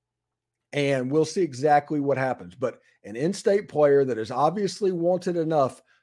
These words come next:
for Lane Kiffin to make a notation about staying the sip, we can all assume it's about Noreel White. That is what's on all of our minds. But we'll see exactly how that goes as well.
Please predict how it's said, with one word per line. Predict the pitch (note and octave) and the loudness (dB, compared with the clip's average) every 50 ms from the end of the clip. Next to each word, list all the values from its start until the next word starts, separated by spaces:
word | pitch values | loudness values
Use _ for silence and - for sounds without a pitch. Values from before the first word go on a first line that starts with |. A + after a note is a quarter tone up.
| _ _ - | _ _ -2
for | C3+ C3 | -2 0
Lane | A#2+ B2+ C#3 D3 E3 F3 - | 0 0 -2 -2 -2 -4 -4
Kiffin | - F#3 F3 F3 F3 D#3 C3+ | -2 -2 -2 -2 -2 -6 -6
to | D#3 D3 | -4 -2
make | D3+ D3+ C#3+ D3 | 0 0 0 0
a | C#3 | -2
notation | C#3 C#3+ C#3 C#3 - F3 F3 F3 F3 - E3 C#3 | -2 -2 -2 -2 0 0 2 2 0 -2 -4 -4
about | B2+ C#3 C3 A#2 - | -2 -2 -2 -4 -4
staying | - - D3 C#3+ C3 A#2 | -4 -4 -4 -4 -4 -6
the | A2 | -10
sip, | - - - F#3+ F3+ D3 - - - _ _ _ _ _ _ - | -8 -4 0 2 2 2 2 0 -6 _ _ _ _ _ _ -10
we | A#2 B2 | -8 -8
can | B2 B2 G#2+ G2+ - _ | -6 -6 -8 -8 -10 _
all | - D#3 D#3 D#3 D3+ D3 C#3+ | 2 4 6 6 6 4 2
assume | C#3 - - C#3+ B2+ A2+ G#2 G2 | -2 -4 -4 -4 -4 -4 -4 -8
it's | G2+ - A#2 | -10 -10 -8
about | G#2+ B2 - - A2 | -6 -6 -6 -6 -8
Noreel | A2+ G#2 G#2 A2+ A#2 A2 G2+ | -10 -10 -6 -6 -4 -4 -4
White. | G2+ G#2 F#2+ E2+ E2+ - - | -4 -6 -6 -8 -10 -8 -8
That | A#2+ A#2 | -6 -6
is | B2 B2 A2 A#2 | -6 -8 -10 -8
what's | A#2+ C3 B2 A2 - | -8 -8 -8 -6 -8
on | C3+ B2 A#2+ - _ _ - | -8 -8 -8 -10 _ _ -2
all | C#3 C#3 C#3 C3+ B2+ | 2 4 4 4 2
of | A#2 A2 | 0 0
our | A#2+ A2+ G#2+ | -2 -2 -2
minds. | G#2+ G#2 F#2+ F2+ F2 - _ _ _ _ _ _ _ _ _ _ _ _ A2 G2+ | -4 -8 -12 -14 -16 -20 _ _ _ _ _ _ _ _ _ _ _ _ _ -2
But | C3+ A#2+ A2+ B2+ | 0 0 0 0
we'll | C3+ C3 B2+ | -2 -4 -4
see | - - D3 C#3 | -4 -4 -4 -4
exactly | B2 A#2 G#2+ G#2+ C3 B2 A#2+ A#2+ - - A#2+ A2 G#2 - _ _ _ _ _ | -4 -6 -6 -4 -2 -2 -2 -2 -4 -6 -10 -10 -10 -12 _ _ _ _ _
how | _ - B2 A#2+ A2+ | _ -4 -2 -2 0
that | A2 A#2+ A2 G2 F2 | 0 -2 -4 -4 -6
goes | G2+ B2 A2 G#2 G#2+ F#2+ - - - | -6 -6 -6 -6 -6 -10 -12 -16 -16
as | G#2+ G#2 G2+ G2 F#2+ F#2 - | -14 -12 -12 -12 -12 -14 -16
well. | - G2+ G#2+ G#2 F#2+ D#2 D2+ | -14 -10 -10 -8 -8 -10 -14